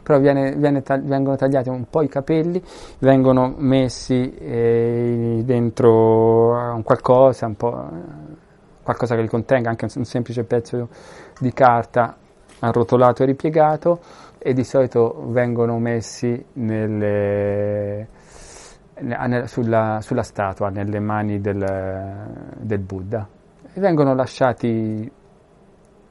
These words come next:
lì per tempo in-,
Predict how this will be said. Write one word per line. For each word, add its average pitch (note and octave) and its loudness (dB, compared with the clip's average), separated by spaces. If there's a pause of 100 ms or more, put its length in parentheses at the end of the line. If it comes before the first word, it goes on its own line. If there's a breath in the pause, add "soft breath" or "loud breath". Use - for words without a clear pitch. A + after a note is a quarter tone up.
(380)
lì G2 -8 (2000 loud breath)
per B2+ -4
tempo B2+ -2
in-, A2+ -4